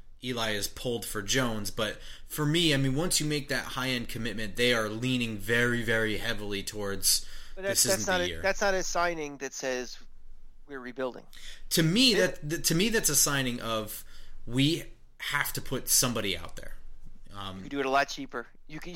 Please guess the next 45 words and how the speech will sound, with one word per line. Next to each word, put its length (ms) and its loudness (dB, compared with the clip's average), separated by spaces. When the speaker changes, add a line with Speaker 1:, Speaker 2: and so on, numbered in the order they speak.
Speaker 2:
you 100 -4
can, 260 0
you 80 -10
can 100 0
put, 140 -4
you 100 4
know, 120 4
if, 60 -2
if 220 0
you're 140 2
really, 760 2
you 80 -14
know, 80 -4
Speaker 1:
I 80 2
don't 200 2
think 180 2
the 80 2
contract 440 2
was 140 2
unfair 560 2
for 140 -2
what 160 0
he 100 2
brings 340 2
to 60 -4
the 100 -2
table. 440 -4
And 320 2
quite 240 2
frankly, 420 2
that 200 4
first 340 2
year, 120 0
that 180 -2
twenty 240 -2
nineteen 420 -2
season, 460 -2
I 140 -2
think 280 -2
that 200 2
Golden 240 0
Tate 220 0
was 100 -4
productive. 760 -2
Um, 460 -4